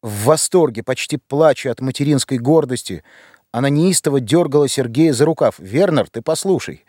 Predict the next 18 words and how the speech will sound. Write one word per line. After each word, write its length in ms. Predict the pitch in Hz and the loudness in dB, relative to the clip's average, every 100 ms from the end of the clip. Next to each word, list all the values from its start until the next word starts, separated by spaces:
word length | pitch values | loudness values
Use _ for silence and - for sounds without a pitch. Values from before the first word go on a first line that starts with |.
| - - - - _ - | -20 -20 -20 -20 _ -2
Я 160 | 131 | -2
тут 180 | 151 180 | 0 0
о 80 | 165 | 0
нем 180 | 175 151 | 0 -2
плачу, 440 | 160 226 254 143 | 0 0 0 -2
я 180 | 123 131 | 0 0
убиваюсь, 640 | 127 139 147 220 127 - - _ | 0 0 2 2 2 -2 -14 _
а 180 | - 95 | -6 -2
он 180 | 160 208 | 0 -2
гимнастикой 920 | 104 87 170 220 240 185 - 131 117 | -6 -2 0 4 4 2 -2 -8 -8
занимается". 720 | 98 107 98 76 71 - - - _ _ _ _ _ _ _ _ _ | -4 -2 0 -2 -6 -12 -14 -20 _ _ _ _ _ _ _ _ _
"По 160 | 95 120 | -2 0
Мюллеру?" 640 | 151 220 240 220 139 - | 2 2 4 2 2 -6
улыбнулся 580 | 98 107 101 101 87 - | -8 -4 0 0 -2 -4
Вернер. 400 | 87 80 64 58 _ _ _ _ _ _ _ | -2 -2 -6 -14 _ _ _ _ _ _ _
Сергей 400 | - 104 98 147 | -8 -6 0 0
сконфуженно 680 | - 123 120 - 135 135 127 | 0 -2 -4 -4 0 0 2
нахмурился. 840 | 127 123 127 120 92 82 - - | 0 0 -2 -2 -2 -4 -6 -12